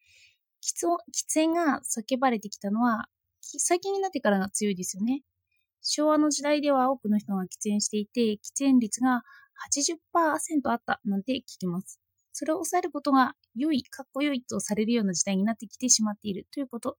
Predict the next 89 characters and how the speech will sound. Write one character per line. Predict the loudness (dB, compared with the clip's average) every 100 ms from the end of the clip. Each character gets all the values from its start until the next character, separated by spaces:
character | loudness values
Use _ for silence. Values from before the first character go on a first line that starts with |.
| -6
な | -6
ん | -4
で |
す | -4
よ | -2
ね。 | -2 -4 _ _ _ _ _ _ _ _ -12
私 | -2 2 4
は | 4
こ | 2
れ | -2
を |
聞 | -2 -4
い |
た | -4
時 | -10 -4 2
に | 2 0
ち | -6
ょ |
っ |
と | -10 0
パ | 2
ノ | 2
プ | -2
テ | -10
ィ | -2
コ | 0
ン |
を | 0 -2
思 | -2 -2
い | -4
浮 | -6
か | -6
べ | -4
ま | -2
し | -2
た。 | -2 -14 _ _ _ _ _ _ _ _ _ -4
自 | -4
己 | 4 6
に | 6
よ | 4
っ |
て | 0 0
自 | 2 -2
己 | -2
を |
規 | -4 -2
制 | -4
す | -2 0
る | 2
の | 2
が | 2
良 | 0
い | -2
と | -4 -6
さ | -4
れ | -2
る | -4 -4
時 | -8
代。 | -6 -6 -8 _ _ _ -2
ま | 0
あ、 | 0
監 | 2 2
獄 | 2 -6 -12 -4
と |
い | -2 0
う | -2
よ | -2
う |
な | -2 -2
パ | 0
ノ | -2
プ | -4
テ | -20
ィ |
コ | -18 -18
ン。 | _ _ _
ま | -4
あ、 | 0
自 | 0
己 | 0 0
じ-、 | 0 -2 _ _ _ -12
自 | -8
己 |
規 | -8 -6
制 | -6
で | -6 -8
す | -6
よ |
ね。 | -6